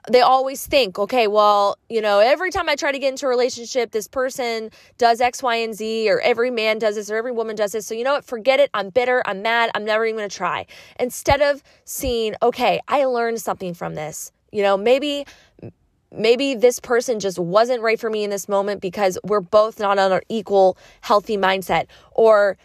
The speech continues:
uh, this person was having a bad day and they took it out on me. Or I was having a bad day and I took it out on them. Or, you know,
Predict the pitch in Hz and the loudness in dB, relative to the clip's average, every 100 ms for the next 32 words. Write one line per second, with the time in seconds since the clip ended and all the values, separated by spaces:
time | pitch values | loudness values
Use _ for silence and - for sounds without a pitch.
0 | _ _ _ _ 196 190 190 262 277 254 | _ _ _ _ 2 2 2 0 -2 0
1 | 233 220 226 208 180 208 208 226 208 196 | -2 0 0 0 2 2 2 0 0 -2
2 | 185 202 202 185 185 226 202 156 - 269 | -6 -4 0 2 2 -2 -2 -2 0 0
3 | 381 330 302 240 220 214 208 220 208 247 | 0 0 -2 0 2 2 2 -2 -2 -4
4 | 247 233 226 226 269 233 180 - - - | -2 0 0 0 0 0 -4 -12 -20 0
5 | 240 240 233 220 _ _ _ _ 247 262 | 4 6 4 0 _ _ _ _ 0 4
6 | 262 254 | 6 4